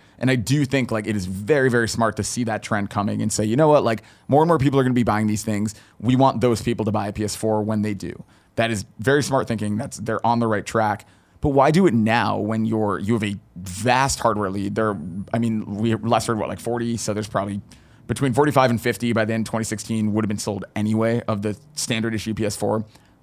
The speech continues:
Why push it, especially when you're already launching new hardware this year to begin with? I don't really know what the logic was. Um, I, I, i-, even if it does sell well,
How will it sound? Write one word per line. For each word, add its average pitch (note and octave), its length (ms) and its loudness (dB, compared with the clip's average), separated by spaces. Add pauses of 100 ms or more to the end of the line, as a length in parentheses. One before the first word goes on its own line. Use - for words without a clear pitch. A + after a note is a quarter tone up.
Why A2+ 320 2
push A#2 260 0
it, C3 160 2
especially D3 360 0
when C3+ 120 0
you're B2 240 -2
already A2 500 0
launching A2+ 300 -2
new A2+ 100 0
hardware A2 240 2
this A2 200 -2
year G#2+ 80 0
to G#2 80 -4
begin C3+ 200 2
with? D3+ 220 2 (340)
I D#3 100 4
don't A3+ 100 4
really A3+ 160 4
know C#3 500 4 (180)
what B2+ 200 -2
the A2+ 80 2
logic G2+ 320 -2
was. C3 340 0 (100)
Um, G#2+ 420 0 (600)
I, A#2+ 220 2
I, A#2+ 220 2 (960)
i-, E3 180 2
even A#3 220 6
if G3 80 6
it D3 80 2
does B2 180 4
sell C#3 180 2
well, D#3+ 360 0